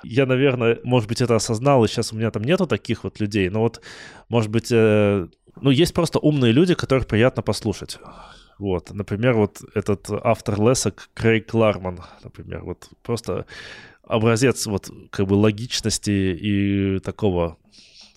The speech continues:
структурированного, чёткого подхода. Просто вообще. Там из технарей есть один чувак, я не помню его имени, к сожалению, я читал его м-, много раз блог,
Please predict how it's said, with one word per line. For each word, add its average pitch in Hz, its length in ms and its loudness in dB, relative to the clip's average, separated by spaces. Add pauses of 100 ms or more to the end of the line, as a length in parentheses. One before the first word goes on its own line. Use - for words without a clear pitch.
структурированного, 107 920 0
чёткого 110 420 -2
подхода. 87 520 -2
Просто 92 480 -8
вообще. - 300 -10 (260)
Там 98 180 -4
из 107 100 -4
технарей 139 680 2 (240)
есть 117 300 -2
один 104 180 -6
чувак, 131 380 0
я 107 180 -4
не 107 80 -2
помню 107 220 -4
его 98 120 0
имени, 135 240 -2
к - 80 -10
сожалению, 90 400 -6
я 92 60 -4
читал 101 300 0
его 92 160 -2
м-, 95 260 -12
много 101 300 -2
раз 98 200 -4
блог, 139 360 -2